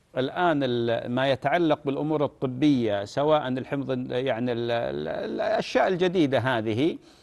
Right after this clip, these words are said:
هذه كلها ما تعتبر أدلة، وإنما قرائن قد ي-، يستفيد منها القاضي ويستأنس بها استئناس، أما أنه دليل بشاهد واحد أو شاهدين أو ثلاثة أبدا.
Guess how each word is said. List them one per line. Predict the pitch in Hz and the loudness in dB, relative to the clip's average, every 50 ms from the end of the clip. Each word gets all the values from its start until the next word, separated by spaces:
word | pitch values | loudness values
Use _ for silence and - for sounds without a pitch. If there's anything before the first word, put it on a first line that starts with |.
| _ _ _ | _ _ _
هذه | - 156 170 160 160 | 0 0 0 0 -2
كلها | 147 - 190 190 185 170 165 165 143 147 151 139 131 | -4 -4 -6 -6 -4 -2 -2 0 0 0 0 -2 -2
ما | 127 131 143 165 185 196 | -2 0 0 0 0 -2
تعتبر | 190 - - 175 160 147 - 165 165 156 156 143 - - | -4 -4 -4 -4 -4 -4 -2 -2 2 2 2 2 2 0
أدلة، | 139 127 135 139 135 127 123 123 117 104 - - _ _ _ _ _ _ _ _ | -2 0 2 2 2 4 4 4 2 0 -2 -10 _ _ _ _ _ _ _ _
وإنما | - 165 175 180 180 180 170 165 165 | -4 -4 -4 -2 -2 -2 0 0 -2
قرائن | 156 - 139 143 151 143 135 95 90 87 87 - _ _ - 98 - - 160 | 0 2 4 6 6 6 4 2 -2 -10 -14 -18 _ _ -16 -16 -4 0 0
قد | 175 165 156 151 | 0 0 -2 -2
ي-، | 156 151 156 156 | -2 -2 -2 -4
يستفيد | 156 - - - 151 139 151 165 156 135 | -6 -8 -4 -4 -4 -2 0 -2 -2 0
منها | 143 147 147 131 131 | 0 -2 0 0 -2
القاضي | 135 - - - 135 131 127 120 127 135 - - _ _ _ _ _ _ _ _ | -4 0 2 2 4 4 4 2 -2 -6 -6 -10 _ _ _ _ _ _ _ _
ويستأنس | 160 127 127 127 127 127 127 127 127 127 131 - - - 135 - - - 160 160 156 156 147 135 - - - - 175 147 139 143 143 135 - - | -6 -2 2 4 4 4 4 2 0 0 0 0 0 0 -2 -6 -8 -8 -10 -10 -6 -4 -4 -4 -4 -6 -2 0 0 0 2 0 0 -2 -2 -4
بها | 151 156 143 131 | -2 0 0 0
استئناس، | 123 - - - 143 107 131 135 143 143 139 135 - - _ _ - _ _ _ - | 0 -2 -4 -6 -6 -4 -2 0 0 0 0 -2 -4 -10 _ _ -20 _ _ _ -4
أما | 143 147 147 156 143 | -4 -2 -2 -2 0
أنه | 147 143 139 | 0 0 0
دليل | 131 135 139 143 165 185 175 135 101 95 - _ _ _ | 2 2 4 4 6 4 4 2 2 -2 -8 _ _ _
بشاهد | - 120 - - 160 151 135 135 135 | -10 -10 -2 0 0 2 2 2 2
واحد | 147 160 175 165 - 120 117 113 | 2 4 4 2 2 -2 -6 -4
أو | - 127 123 | -4 -4 -4
شاهدين | - 151 147 131 135 147 160 165 160 | -2 -2 -2 -2 -2 -2 -2 -2 0
أو | 156 | -2
ثلاثة | 139 - 170 165 147 156 160 - | -2 0 0 0 2 0 0 0
أبدا. | 180 170 170 170 160 180 196 175 120 90 | -2 0 2 0 2 2 2 2 2 -2